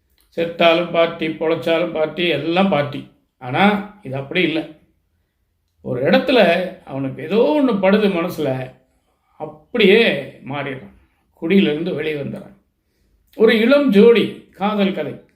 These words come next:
ஆனா, அதுக்காக அவங்க வந்து இமயமலையில ஓடி பாட்டு பாடுற மாதிரி எல்லாம் பொய்யான காட்சிகளே கிடையாது. அவங்க விரும்புறாங்க, உண்மையிலேயே விரும்புறாங்க. நாலு தடவை, அஞ்சு தடவை விரும்புறத காமிக்கிறாங்க.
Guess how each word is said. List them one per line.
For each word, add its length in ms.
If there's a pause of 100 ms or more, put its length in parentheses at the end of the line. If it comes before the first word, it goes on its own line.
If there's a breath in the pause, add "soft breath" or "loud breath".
(120)
ஆனா, 300
அதுக்காக 280
அவங்க 300
வந்து 240
இமயமலையில 600
ஓடி 240
பாட்டு 320
பாடுற 300
மாதிரி 220
எல்லாம் 340
பொய்யான 360
காட்சிகளே 540
கிடையாது. 340 (880)
அவங்க 400
விரும்புறாங்க, 440
உண்மையிலேயே 600
விரும்புறாங்க. 640
நாலு 440
தடவை, 240
அஞ்சு 280
தடவை 320
விரும்புறத 500
காமிக்கிறாங்க. 1000